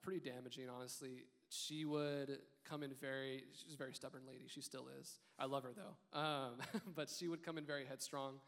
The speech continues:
into any kind of conflict, and instead of just kinda sitting me down and, and just talking it through, it was very, um, intense and high emotion, which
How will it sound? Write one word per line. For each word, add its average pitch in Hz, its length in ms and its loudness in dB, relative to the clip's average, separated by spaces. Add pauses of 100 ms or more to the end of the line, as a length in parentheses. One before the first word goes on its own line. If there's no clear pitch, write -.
(420)
into 123 540 -2 (140)
any 139 140 -2
kind 135 200 -4
of 127 80 -6
conflict, 135 520 -4
and 127 120 -6 (520)
instead 135 260 0
of 135 80 0
just 135 200 -4
kinda 131 160 -2
sitting 127 280 -2
me 123 100 -6
down 123 320 -6
and, 123 100 -10 (100)
and 127 100 -10
just - 160 -4
talking 131 280 0
it 123 180 -8
through, 127 240 -4
it 127 40 -6
was 123 120 -6
very, 123 440 -6
um, 123 280 -10 (360)
intense 131 520 -2
and 131 80 -6
high 127 200 -6
emotion, 135 380 -12 (240)
which - 300 -12